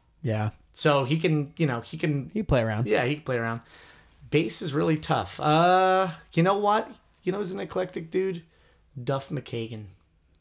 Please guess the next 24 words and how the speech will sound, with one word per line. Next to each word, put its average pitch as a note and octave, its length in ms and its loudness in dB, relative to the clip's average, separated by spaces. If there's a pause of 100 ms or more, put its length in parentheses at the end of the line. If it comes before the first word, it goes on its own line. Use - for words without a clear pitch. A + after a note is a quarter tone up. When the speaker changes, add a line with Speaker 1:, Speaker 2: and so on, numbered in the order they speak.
Speaker 2:
from A#2+ 160 -10
Guns G#2+ 260 -8
N' C3+ 80 -6
Roses. G2+ 360 -8
Speaker 1:
Duff. - 500 0 (260)
Speaker 2:
Yeah, D#3+ 240 -2
let's D3 160 -6
get D#3 180 -6
Duff D3+ 220 -4
on A#2 140 -6
there. F#2 200 -8 (300)
Speaker 1:
Duff, C#3+ 300 -2
Speaker 2:
It's E3 100 2
an C4 120 6
old F#3+ 120 8
Speaker 1:
Chad. F#3+ 60 6
Speaker 2:
band. A3 300 4 (500)
Speaker 1:
Yeah. B2 360 -6 (160)
Speaker 2:
It's - 100 -10
an - 80 4
old G3 140 4
Speaker 1:
Very B3 200 6
Speaker 2:
band. C3+ 100 4
Speaker 1:
old. E3+ 200 0